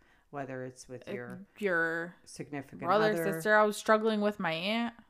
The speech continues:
Speaker 1: Oh, yeah. Like, we, we had it out yesterday.
Speaker 2: <laughs>
Speaker 1: Oh, yeah.
Speaker 2: I mean, that's not having it out.
Speaker 1: <laughs>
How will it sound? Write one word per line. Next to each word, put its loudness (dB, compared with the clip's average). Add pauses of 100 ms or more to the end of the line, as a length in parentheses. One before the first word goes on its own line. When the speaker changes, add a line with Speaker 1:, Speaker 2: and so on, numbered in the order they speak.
(760)
Speaker 1:
Oh, -4
yeah. -2
Like, -12
we, -10
we -8
had -8
it -10
out -6
yesterday. -14 (380)
Speaker 2:
<laughs> -6 (260)
Speaker 1:
Oh, -12
yeah. -10 (120)
Speaker 2:
I 0
mean, -4 (360)
that's -2
not -2
having -2
it -8
out. -6 (360)
Speaker 1:
<laughs> 6